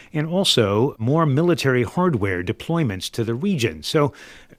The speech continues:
basically, these are additions to policies about which we've been reporting for some time.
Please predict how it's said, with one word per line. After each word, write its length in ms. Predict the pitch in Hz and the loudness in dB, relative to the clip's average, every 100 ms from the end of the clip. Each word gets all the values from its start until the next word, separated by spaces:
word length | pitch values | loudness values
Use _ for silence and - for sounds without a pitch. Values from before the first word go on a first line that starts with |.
| - | -2
basically, 460 | 214 220 - 139 110 | 0 0 2 2 2
these 320 | 135 160 127 | 2 2 2
are 160 | 113 | 2
additions 640 | 131 113 123 - 120 95 - | 0 0 0 0 -2 -2 -4
to 140 | 117 | -4
policies 720 | - - 123 120 117 143 123 127 | -4 0 0 0 0 0 0 -4
about 380 | 131 107 135 151 | -6 -2 -2 -2
which 260 | 107 104 113 | -4 -6 -4
we've 200 | 107 95 | -4 -4
been 220 | 117 95 | -6 -4
reporting 540 | 98 - 196 120 101 | -8 -4 -2 -2 -4
for 180 | 113 110 | -4 -2
some 240 | 92 104 92 | 0 -2 -4
time. 460 | - 170 107 98 | -4 -2 -2 -4